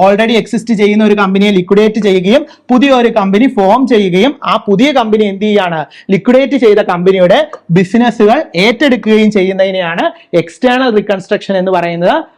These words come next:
One, the liquidation and formation is the essence of external reconstruction. External reconstruction എന്തുണ്ടാകുന്നുണ്ട്? ഒരു ലിക്വിഡേഷനും ഒരു ഫോർമേഷനും ഉണ്ടാകുന്നുണ്ട്. ഓർത്തു വെക്കുക, എക്സ്റ്റേണൽ റീകൺസ്ട്രക്ഷൻ എന്തുണ്ടാകുന്നുണ്ട്? ഒരു ലിക്വിഡേഷനും ഒരു ഫോർമേഷനും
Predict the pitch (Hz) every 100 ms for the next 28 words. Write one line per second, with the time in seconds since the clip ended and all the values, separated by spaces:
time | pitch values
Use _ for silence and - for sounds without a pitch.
0 | _ 175 226 277 262 214 180 247 277 269
1 | 294 190 196 220 185 196 226 240 247 247
2 | 185 190 190 170 220 220 220 247 - 156
3 | - 208 220 208 170 180 175 170 - 139
4 | - - 170 220 220 214 214 214 220 220
5 | 226 202 208 214 214 220 214 190 160 -
6 | _ 170 180 220 190 - 220 226 220 262
7 | 359 - _ 175 196 226 196 190 226 262
8 | 269 262 269 220 196 190 190 175 156 165
9 | 175 226 202 196 269 330 - - - 202
10 | 202 214 208 214 214 - 220 202 220 214
11 | 220 214 214 330 - 170 196 175 214 220
12 | 220 262 320 - - - 175 196 202 190
13 | 220 240 262 247 302